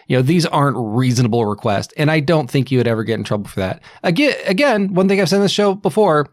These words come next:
the law is not black and white. It is very, very, very gray, and there is no bulletproof defense. Uh, you know, it, it's, uh, it all comes down to how good, uh, the other lawyer is.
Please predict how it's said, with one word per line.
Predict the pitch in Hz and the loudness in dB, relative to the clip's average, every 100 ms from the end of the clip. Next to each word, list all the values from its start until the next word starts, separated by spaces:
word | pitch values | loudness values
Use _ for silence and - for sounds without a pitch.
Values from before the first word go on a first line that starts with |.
| - - - | -14 -20 -6
the | - | 0
law | 190 196 196 190 | 2 4 4 4
is | 190 175 | 4 2
not | 160 156 | 2 2
black | 147 143 131 | 0 0 0
and | 120 | 0
white. | 135 147 - | 2 0 0
It | 131 | 0
is | 117 | 0
very, | 107 143 135 113 | 0 0 0 0
very, | 123 117 107 | 0 -2 -4
very | 107 107 143 180 147 | -8 -2 0 2 0
gray, | 123 123 117 107 110 - - _ | -2 -2 -2 -2 -6 -8 -20 _
and | 143 139 135 131 | -2 0 0 2
there | 143 156 | 0 0
is | 160 156 147 | 2 2 2
no | 151 | 2
bulletproof | 135 139 131 - 131 - | 2 2 0 0 -2 -2
defense. | 113 95 - - - _ _ _ | -4 -6 -6 -14 -18 _ _ _
Uh, | 131 120 110 104 113 123 | -4 0 0 0 -2 -4
you | - 117 | -2 -2
know, | |
it, | 101 127 123 | -2 -4 -2
it's, | 127 - - | -2 -2 0
uh, | 131 120 | 0 2
it | 135 | 0
all | 143 | 0
comes | 143 151 131 | 2 0 2
down | 139 139 | 2 2
to | 117 | 2
how | 127 | 0
good, | 131 135 131 123 | 2 2 2 0
uh, | 127 113 | 0 0
the | 117 | 0
other | 120 110 | 0 0
lawyer | 110 107 104 95 | 0 0 -2 -6
is. | - | -10